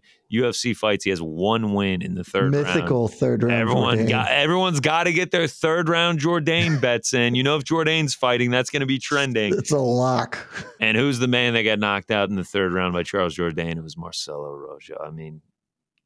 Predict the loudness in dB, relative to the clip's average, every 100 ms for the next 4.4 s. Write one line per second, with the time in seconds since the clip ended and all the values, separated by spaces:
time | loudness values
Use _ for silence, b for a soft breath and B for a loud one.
0 | _ _ -16 -8 -4 -4 -2 -4 -6 -12
1 | -14 -14 -14 -14 -16 -16 -20 _ -2 -2
2 | -4 -8 -4 -2 -2 -2 -2 0 0 0
3 | 0 0 -2 -2 -6 -8 -12 -12 -12 -12
4 | -12 -20 -20 -20